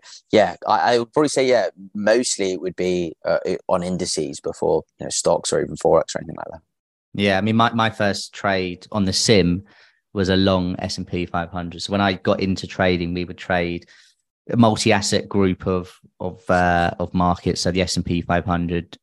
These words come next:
Speaker 2: uh, Euro stocks, which is like the boring dax, uh, because I was told the dax is the widow maker. You trade that, you're gonna, you're gonna, you're gonna lose very quickly. So Euro stocks moves in, you know,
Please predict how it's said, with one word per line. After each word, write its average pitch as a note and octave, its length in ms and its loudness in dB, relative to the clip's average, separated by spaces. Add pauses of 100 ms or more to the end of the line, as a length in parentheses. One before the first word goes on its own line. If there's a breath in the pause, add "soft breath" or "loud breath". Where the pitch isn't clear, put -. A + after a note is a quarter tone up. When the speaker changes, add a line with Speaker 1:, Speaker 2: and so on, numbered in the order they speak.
(140)
Speaker 2:
uh, E2+ 280 -2
Euro F2+ 380 4
stocks, - 480 -4
which D#2 200 -8
is E2+ 100 -6
like E2 240 0
the F2 80 -2
boring E2+ 480 2
dax, - 540 -4 (460 loud breath)
uh, F2 180 2
because - 160 0
I F#2 80 6
was F2+ 120 2
told E2+ 300 0
the - 60 -2
dax F#2 360 0
is E2 80 -8
the F2+ 80 -4
widow E2+ 260 0
maker. E2 280 -2
You F2 80 -8
trade E2+ 300 -2
that, D#2+ 140 -2
you're E2 100 -8
gonna, E2 340 -6 (460)
you're F2+ 120 -6
gonna, E2+ 360 -4
you're - 100 -14
gonna E2+ 160 -4
lose E2+ 260 -6
very E2+ 240 0
quickly. D#2+ 380 -6
So E2+ 180 -2
Euro F2+ 300 4
stocks - 560 -4
moves G2 360 4
in, F#2 420 0 (340)
you F2 100 -6
know, D2+ 160 -6